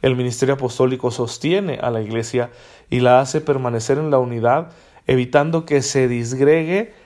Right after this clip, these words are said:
en miles de confesiones peleadas unas con otras. Esto no quiere decir que no haya división en la iglesia, pero tenemos un ministerio que la sostiene en la unidad y esa división nunca llega a ser tal que la destruya.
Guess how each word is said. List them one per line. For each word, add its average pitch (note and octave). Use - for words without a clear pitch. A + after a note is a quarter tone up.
en B2
miles E3+
de C3+
confesiones C3
peleadas G#2
unas A2+
con -
otras. -
Esto -
no F#3+
quiere D#3
decir C3+
que C3+
no B2
haya C3
división A2+
en G#2+
la G2
iglesia, A#2+
pero D#3
tenemos B2+
un C3+
ministerio C#3
que C3+
la A2+
sostiene A#2+
en B2+
la A#2+
unidad C#3+
y E3
esa D3
división C#3
nunca B2
llega G#2+
a -
ser A#2+
tal F#2
que A2
la F2+
destruya. F3